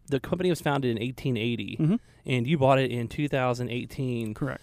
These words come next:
Speaker 1: I would love to know sort of the history of, of ownership with it, within the different families and stuff like that from,
Speaker 2: Mm-hmm.
Speaker 1: from really from eighteen eighty to two thousand, as much as you know, obviously.
Speaker 2: Yeah.
Speaker 1: Um, I know, you know, you go back to eighteen eighty, that,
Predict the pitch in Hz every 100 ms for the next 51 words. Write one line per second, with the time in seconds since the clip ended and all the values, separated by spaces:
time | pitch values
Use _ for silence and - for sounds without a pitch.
0 | - 127 143 147 196 165 151 139 139 -
1 | 135 123 110 147 - 147 131 120 110 120
2 | 117 131 135 120 - 120 110 117 - 117
3 | 120 - 117 110 123 113 131 127 123 117
4 | 117 - 120 - 117 123 117 - 139 135
5 | 135 123 - - - - - - 160 156
6 | 143 156 147 - 131 131 - 139 123 127
7 | 123 117 139 127 120 120 143 180 185 143
8 | 127 117 117 110 107 113 113 117 127 113
9 | 113 - 123 113 113 123 120 - 127 123
10 | 117 123 123 127 120 - 117 120 117 117